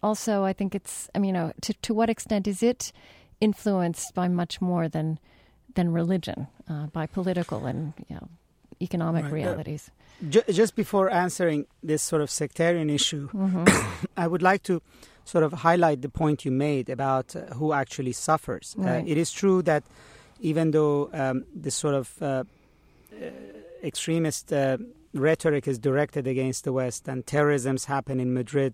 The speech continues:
Speaker 2: New York, or London,
Speaker 1: Right.
Speaker 2: that still is the majority of the Muslims who suffer.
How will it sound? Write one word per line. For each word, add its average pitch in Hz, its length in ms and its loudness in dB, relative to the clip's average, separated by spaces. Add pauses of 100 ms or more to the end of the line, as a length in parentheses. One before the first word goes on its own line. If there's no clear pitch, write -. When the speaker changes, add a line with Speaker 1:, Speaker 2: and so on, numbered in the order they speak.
(140)
Speaker 2:
New 135 100 -4
York, 131 340 0
or 127 140 -2
London, 214 380 2
Speaker 1:
Right. 175 160 -4 (420)
Speaker 2:
that 143 140 0
still 165 220 0
is 151 120 0
the 151 100 0
majority 147 540 2
of - 20 -2
the 135 60 0
Muslims 135 520 -2
who 135 100 -6
suffer. 147 500 -2